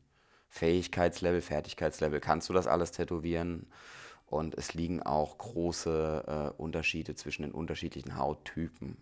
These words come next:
Also so ganz salopp gesagt, du hast manchmal Menschen, die sind viel in der Sonne, die rauchen vielleicht viel, die, die trinken vielleicht viel.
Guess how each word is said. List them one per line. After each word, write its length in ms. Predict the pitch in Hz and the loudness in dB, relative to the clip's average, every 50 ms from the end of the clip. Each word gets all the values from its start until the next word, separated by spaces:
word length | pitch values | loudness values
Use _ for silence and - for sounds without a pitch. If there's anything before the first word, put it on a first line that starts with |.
| - | -12
Also 160 | - 67 78 80 | -8 -4 -2 -2
so 80 | 78 | 4
ganz 640 | 80 87 85 87 80 - - - - - - - - _ _ _ _ - - - | 6 6 6 6 6 2 -2 -2 -2 -6 -8 -12 -18 _ _ _ _ -20 -20 -4
salopp 360 | - - 80 82 80 - - | 0 2 2 2 2 0 0
gesagt, 320 | 87 78 76 78 76 - | -2 0 2 2 2 0
du 100 | 80 78 | 0 0
hast 240 | 78 76 - - - | 2 2 0 0 0
manchmal 340 | 78 78 78 76 - 78 76 | 0 -2 0 0 0 0 0
Menschen, 380 | 76 73 80 78 73 - 71 | 0 0 -2 -2 -4 -6 -6
die 280 | 69 73 71 69 71 69 - - - - - - - - - | -6 -4 -2 -2 -4 -6 -8 -14 -18 -18 -18 -18 -20 -20 -18
sind 200 | - - - - | -16 -14 -14 -10
viel 240 | - - 92 95 95 | -2 2 4 6 6
in 80 | 95 92 | 8 8
der 140 | 92 90 | 6 6
Sonne, 680 | 82 80 80 82 80 80 80 82 80 80 82 82 78 - - - - - - - _ _ - | 6 6 6 6 6 4 2 2 2 0 0 -2 -4 -6 -10 -16 -20 -20 -20 -20 _ _ -16
die 80 | - | -12
rauchen 300 | - - - - - - 82 | -6 -4 -4 -4 -4 -6 -8
vielleicht 360 | - - 71 67 67 71 - | -4 -2 0 0 0 -2 -4
viel, 480 | - - 71 67 65 69 67 67 69 67 | -10 -8 -6 -6 -4 -4 -4 -4 -4 -6
die, 460 | 67 - 64 58 60 62 55 52 50 - - - _ - - 50 50 50 50 - - - - _ - | -8 -10 -10 -8 -8 -8 -8 -10 -12 -16 -18 -20 _ -20 -20 -20 -20 -20 -20 -20 -20 -20 -20 _ -20
die 60 | - _ - | -20 _ -12
trinken 280 | - - 73 - - - | -10 -10 -10 -10 -10 -10
vielleicht 280 | - - - - - | -8 -8 -8 -8 -10
viel. 340 | - - - - - - - | -12 -14 -12 -10 -10 -10 -12